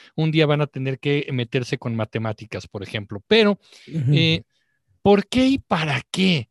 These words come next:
Speaker 1: necesitamos en México como sociedad acercarnos al conocimiento científico?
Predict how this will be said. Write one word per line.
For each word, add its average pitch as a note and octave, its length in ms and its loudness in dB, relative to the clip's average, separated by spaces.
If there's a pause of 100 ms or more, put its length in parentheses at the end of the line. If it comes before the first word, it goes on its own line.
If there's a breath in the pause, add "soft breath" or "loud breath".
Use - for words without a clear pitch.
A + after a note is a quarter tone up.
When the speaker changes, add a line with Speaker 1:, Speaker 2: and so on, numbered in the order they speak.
Speaker 1:
necesitamos C#3+ 1200 -4
en C3+ 300 -4
México C#3+ 600 -2 (300 soft breath)
como A#2+ 280 -2
sociedad C3 640 -2 (300 soft breath)
acercarnos D3+ 840 -2
al A2 100 -4
conocimiento A2 640 -10
científico? - 760 -14